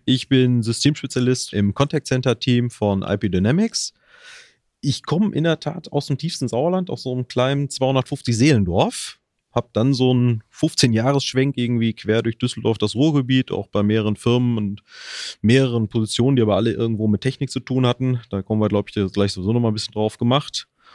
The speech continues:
Und bin jetzt in der Tat schon seit zweitausendachtzehn bei I P D. Hat mich ehrlich gesagt auch überrascht, musste ich nämlich bei der Vorbereitung für den Podcast noch mal raussuchen. Aber so schnell ist es dann irgendwie rumgegangen. Gefühlt war es dann auch schneller.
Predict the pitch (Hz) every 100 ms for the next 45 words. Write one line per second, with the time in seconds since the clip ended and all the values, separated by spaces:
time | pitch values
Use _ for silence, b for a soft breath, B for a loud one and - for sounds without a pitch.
0 | b - 113 113 113 117 110 120 - -
1 | - 110 156 147 139 151 - 127 107 120
2 | - 117 117 123 107 104 139 - 95 104
3 | 143 _ 101 92 92 110 101 127 214 _
4 | _ - 110 107 117 113 104 - 110 95
5 | 87 101 - 110 104 104 101 - 98 -
6 | 107 110 101 101 - 95 92 110 - 92
7 | 98 87 104 - 80 - 143 202 - 117
8 | 110 B B B 107 123 - 131 139 135
9 | 131 117 120 117 127 90 92 123 139 -
10 | 95 117 113 101 - 87 107 - 87 101